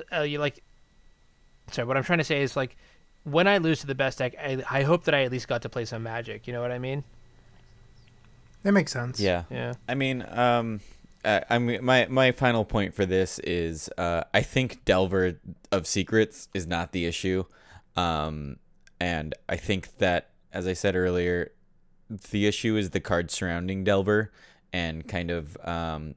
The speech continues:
Speaker 3: shining the light at it while they're deceptively really, um, carrying the deck and making it, uh, better.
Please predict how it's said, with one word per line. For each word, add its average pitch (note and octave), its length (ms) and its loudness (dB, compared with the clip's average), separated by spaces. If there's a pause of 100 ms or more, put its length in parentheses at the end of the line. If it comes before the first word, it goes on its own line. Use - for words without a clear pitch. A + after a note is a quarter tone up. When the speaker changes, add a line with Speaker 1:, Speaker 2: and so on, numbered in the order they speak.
Speaker 3:
shining F2+ 480 -2
the E2 80 -6
light E2+ 260 -2
at F#2 160 2
it - 340 -2
while F2 420 -2
they're F2+ 340 0
deceptively E2+ 800 -4
really, E2+ 580 -4 (360)
um, E2 200 -4
carrying F2+ 560 -4
the E2+ 100 -8
deck D#2+ 300 -4
and E2 60 -6
making E2 260 -8
it, - 180 -10 (140)
uh, E2 240 -4 (400)
better. C3 320 2